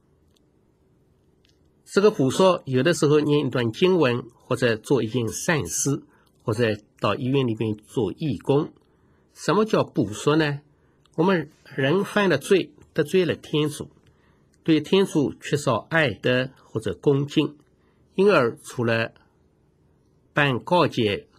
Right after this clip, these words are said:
痛悔自己的罪过以外，我们也应当设法以善功来补偿对天主的不足。真心爱天主的人，自然会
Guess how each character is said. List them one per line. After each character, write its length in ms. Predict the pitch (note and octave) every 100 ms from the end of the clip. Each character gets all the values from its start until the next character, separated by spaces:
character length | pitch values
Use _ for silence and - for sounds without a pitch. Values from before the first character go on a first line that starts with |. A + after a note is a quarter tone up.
| -
痛 260 | - F#3 D#3
悔 220 | C3+ G#2+
自 180 | - C3
己 160 | B2
的 120 | G#2+
罪 260 | G2 - F3
过 220 | - G2+
以 160 | D2+ C2+
外， 280 | F#2+ F2 - _ _ _ _ _ _ _ _ -
我 80 | A#2
们 160 | B2+ -
也 280 | D#3 C3 A2+ -
应 200 | F3+ G3
当 300 | F3 D#3 A#2
设 220 | A2+ C#3+
法 320 | - C3+ C3 _ _
以 440 | D3 B2 G#2 G2+ - _ _ _ _ -
善 420 | - - G3 B2+ A2+
功 360 | C3+ C3+ - -
来 180 | A#2+ G#2+
补 260 | - F2+
偿 360 | D#2+ - C3 C#3+ -
对 280 | B2 F#2 E2+
天 280 | - A#2+ A2+
主 200 | - G#2
的 240 | E2 - -
不 100 | A#2
足。 280 | - B2+ - _ _ _ _ _ _ _ _ _ _ _ _ _
真 220 | - G#3 G#3+
心 260 | F#3+ F3 -
爱 240 | C#3+ B2+
天 280 | - - F3
主 140 | E3
的 160 | C#3+ B2
人， 300 | G2+ G2+ - - -
自 180 | - G3
然 180 | F3 C#3+
会 380 | C#3 B2 A#2